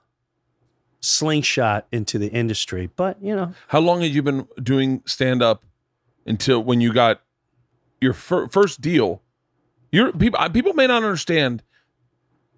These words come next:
Speaker 2: your class of comedian, your grade, your, wh-, you were, you're like,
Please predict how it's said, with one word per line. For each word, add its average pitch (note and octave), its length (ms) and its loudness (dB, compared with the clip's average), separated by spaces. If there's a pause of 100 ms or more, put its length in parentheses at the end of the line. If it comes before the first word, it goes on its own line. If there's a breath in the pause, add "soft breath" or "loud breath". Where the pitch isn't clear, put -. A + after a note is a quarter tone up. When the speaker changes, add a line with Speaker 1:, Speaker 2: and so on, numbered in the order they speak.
(320)
Speaker 2:
your G#3 640 8 (560)
class D#3+ 440 -4
of C3 120 -4
comedian, E3 640 -2 (300)
your C3+ 240 4
grade, C3 500 2
your, C3 240 2
wh-, A2 320 0
you C3+ 200 4
were, E3 260 4
you're E3 200 4
like, B2+ 240 0